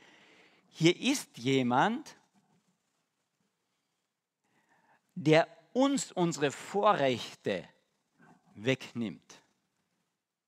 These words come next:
Es ging ihnen nicht hier um Lehre in erster Linie. Es ging ihnen gar nicht um das Gesetz.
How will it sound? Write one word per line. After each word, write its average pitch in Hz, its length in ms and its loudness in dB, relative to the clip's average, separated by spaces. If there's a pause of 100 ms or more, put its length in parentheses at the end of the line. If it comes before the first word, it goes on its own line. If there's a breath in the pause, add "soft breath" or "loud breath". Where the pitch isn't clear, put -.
(1120 loud breath)
Es 180 280 2
ging 226 180 0
ihnen 180 460 0 (480)
nicht 214 520 -2
hier 135 340 -2
um 131 180 -6
Lehre 110 420 -2
in 98 120 -10
erster 92 380 -12
Linie. 87 360 -18 (380 soft breath)
Es 175 200 2
ging 214 180 -2
ihnen 175 460 0
gar 254 240 2
nicht 269 200 -2
um 180 140 -2
das 151 200 -2
Gesetz. - 580 -8